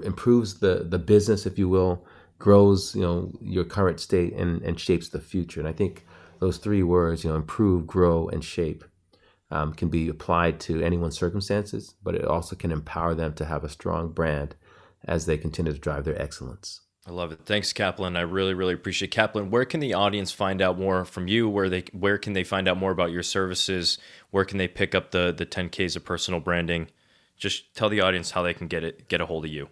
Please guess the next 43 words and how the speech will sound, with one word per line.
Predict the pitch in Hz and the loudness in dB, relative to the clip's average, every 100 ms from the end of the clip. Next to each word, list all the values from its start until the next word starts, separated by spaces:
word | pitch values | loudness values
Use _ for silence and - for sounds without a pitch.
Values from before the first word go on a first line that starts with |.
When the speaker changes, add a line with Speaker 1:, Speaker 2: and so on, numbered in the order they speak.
| _ | _
Speaker 1:
Yeah, | - 143 98 90 | -4 -2 0 2
I | 107 | 4
th-, | 123 143 | 4 6
you | |
know, | 117 | 6
thanks | 85 117 - | 6 2 2
so | 123 | 2
much. | 110 | 4
I, | 98 | 4
I | 95 95 | 4 6
always | 107 110 104 | 8 6 4
invite | 95 107 - | 2 2 2
my | 92 92 | 0 0
audience, | - 98 98 95 - - | 2 2 2 0 -6 -4
uh, | 87 87 95 | -2 0 0
yeah, | 101 87 | 0 0
and | 87 | 0
my | |
clients | 87 98 95 92 | 0 0 0 0
to | - | -6
connect | 87 98 95 | -4 -2 -2
with | 95 92 | -4 -2
me | 95 92 92 | 0 2 0
on | - 87 85 85 82 90 - - - | 0 0 0 0 -4 -8 -14 -20 -4
social | 95 92 | -2 0
media, | 92 92 90 | 0 2 0
so | - | -2
LinkedIn, | 85 98 98 - 95 92 90 87 85 - | 0 2 2 2 2 2 2 -2 -4 -8
Facebook, | - 87 - 92 85 | -6 -6 -4 -6 -4
Instagram, | 85 - 80 85 80 82 85 73 - - | -8 -8 -4 -4 -4 -4 -6 -10 -14 -12
um, | 78 78 80 80 92 - | -8 -8 -8 -10 -12 -6
Twitter, | - 87 85 | 0 2 0
you | - | 0
know, | 85 | -2
but, | 87 - 101 - - - - | -2 0 0 -2 -20 -18 -4
uh, | 82 | -4
kaplan | - 120 - 110 | 2 2 4 4
mowbray | 104 104 98 | 6 6 4
dot | 85 87 | 4 0
com | - 101 98 | 0 2 2
is | 90 | 0
my | - 80 | 0 0
website. | 78 92 95 - 92 90 - - | 2 0 0 -2 -2 -2 -4 -14